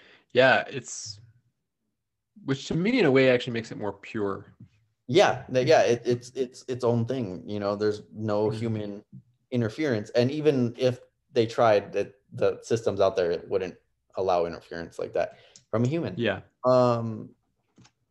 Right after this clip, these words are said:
Speaker 2: and then final thoughts before we leave is the presidency so far.
Speaker 1: Right. So Joe Biden, um,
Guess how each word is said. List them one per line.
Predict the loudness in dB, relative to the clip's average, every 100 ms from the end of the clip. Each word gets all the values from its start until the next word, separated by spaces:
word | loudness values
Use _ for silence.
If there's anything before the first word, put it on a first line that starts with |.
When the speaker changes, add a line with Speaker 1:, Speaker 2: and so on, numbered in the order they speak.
| _
Speaker 2:
and | -2 0
then | 0 0 0
final | 2 2 2
thoughts | 4 4 2
before | -4 0 0
we | 0
leave | -2 -2 0
is | 2 4 6 4 2
the | -2
presidency | 2 2 2 0 0 -2 -6
so | -4 -4
far. | 0 0 -2 -8 _ _ _ _ _ _ _ -20 _ _ _ _ _
Speaker 1:
Right. | -2 8 8 8 2
So | -10 -12 -4 0 2
Joe | 4 8
Biden, | 8 8 6 -4 -4
um, | 4 6 6 6 2 -2